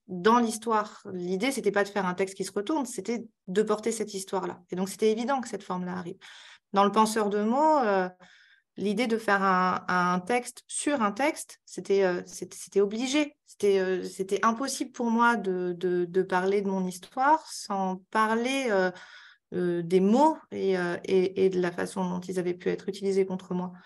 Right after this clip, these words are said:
Donc, euh, donc la grammaire devenait un décor, euh, tellement évident. Donc, finalement, je pense que le moment où on, où on perd, euh, ouais, peut-être que la limite, elle est là, c'est le moment où c'est gratuit.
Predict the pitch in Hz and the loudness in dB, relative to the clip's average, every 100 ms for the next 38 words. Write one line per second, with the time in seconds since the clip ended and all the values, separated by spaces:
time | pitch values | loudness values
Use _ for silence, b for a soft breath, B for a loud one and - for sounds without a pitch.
0 | B B B - 190 196 196 196 196 190 | B B B -2 0 0 2 4 8 6
1 | 185 185 180 180 180 180 180 180 190 185 | 6 4 4 2 2 0 -2 -2 0 2
2 | 190 214 254 202 190 202 196 190 190 190 | 2 2 0 0 -4 -2 0 2 2 2
3 | 220 226 208 185 180 180 180 _ _ _ | 0 0 2 0 0 -2 -6 _ _ _
4 | _ _ _ _ _ _ _ _ _ _ | _ _ _ _ _ _ _ _ _ _
5 | - - 208 208 220 220 214 233 233 - | -12 0 2 4 2 0 2 2 0 -14
6 | _ 185 214 220 - - 262 277 320 311 | _ -2 0 0 -2 0 2 4 4 4
7 | 277 277 247 226 220 - 214 208 220 240 | -2 0 0 0 0 -2 -2 2 2 4
8 | 277 277 233 208 196 196 190 190 B B | 4 4 2 -2 -2 -4 -6 -8 B B
9 | B B _ _ _ _ _ _ - 214 | B B _ _ _ _ _ _ -8 0
10 | 214 208 208 277 294 262 220 208 196 190 | 2 0 2 4 4 4 2 4 4 2
11 | 185 190 - - 196 220 220 254 262 254 | 0 -6 -14 -12 0 2 2 -4 -2 0
12 | 233 233 240 220 208 196 214 214 190 190 | 0 0 -2 -4 -2 0 -2 -4 -4 -2
13 | 196 202 202 180 175 - 190 | -2 -2 -2 -2 -6 -10 -16